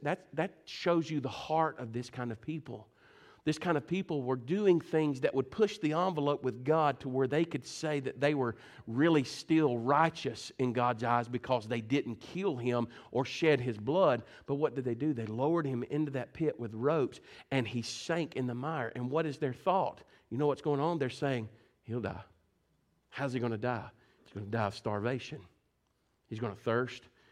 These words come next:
and he's gonna die of starvation and nourishment. These people's minds and their hearts are exactly like the Pharisees when Jesus said, "Your lips, your lips praise me, but your heart is far from me." We, we have a group of people today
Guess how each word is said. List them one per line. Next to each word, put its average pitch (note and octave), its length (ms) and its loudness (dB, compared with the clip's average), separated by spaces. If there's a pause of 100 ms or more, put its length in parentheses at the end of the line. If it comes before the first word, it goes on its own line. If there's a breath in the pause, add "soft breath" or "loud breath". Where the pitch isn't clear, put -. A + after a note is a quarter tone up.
(220 soft breath)
and A2 80 -4
he's G#2+ 80 -6
gonna G#2+ 180 -4
die A2+ 300 4
of A2 100 -2
starvation A2 640 -4
and G2+ 140 -8
nourishment. A2 560 -4 (1160)
These F3 180 -2
people's B2+ 460 -4
minds B2+ 560 0
and A2+ 100 -2
their A2 80 -2
hearts C3+ 580 -4 (240 soft breath)
are B2 120 -4
exactly C3+ 500 0
like C#3 200 0
the A2 60 -4
Pharisees B2+ 520 0
when G#2+ 120 -4
Jesus B2 320 -8
said, A2+ 220 -8
"Your B2 160 -4
lips, B2 640 -8 (1120)
your B2 140 0
lips C3+ 480 0
praise E3 340 -2
me, A2+ 140 -4
but G2+ 180 -6
your C3+ 120 -2
heart D#3 560 -2
is A2+ 120 -10
far A#2 240 -4
from C3 320 -10
me." - 220 -20 (720)
We, D#3+ 160 0
we D#3 140 -2
have E3+ 140 -2
a C#3 40 0
group C3 360 -4
of A#2 140 -6
people - 300 -6
today A#2 480 -4